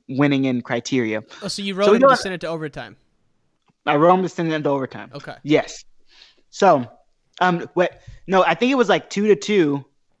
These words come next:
Speaker 1: and I was on top. And, like, if I had gotten the point, then I would have won in criteria.
Speaker 2: Okay.
Speaker 1: So, um, so I was like, "Fifty-nine seconds.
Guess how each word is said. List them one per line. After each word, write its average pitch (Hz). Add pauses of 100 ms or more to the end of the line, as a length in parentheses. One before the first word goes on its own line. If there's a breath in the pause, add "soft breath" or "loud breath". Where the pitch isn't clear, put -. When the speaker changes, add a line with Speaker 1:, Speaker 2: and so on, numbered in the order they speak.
(680)
Speaker 1:
and 156
I 160
was 180
on 175
top. 156
And, 160
like, 151
if 180
I 190
had 170
gotten 160
the 160
point, 170 (460)
then 160
I 156
would 156
have 143
won 147
in 139
criteria. 120 (360)
Speaker 2:
Okay. 135 (800 soft breath)
Speaker 1:
So, 156 (800)
um, 156
so -
I 180
was 156
like, 165
"Fifty-nine 226
seconds. 185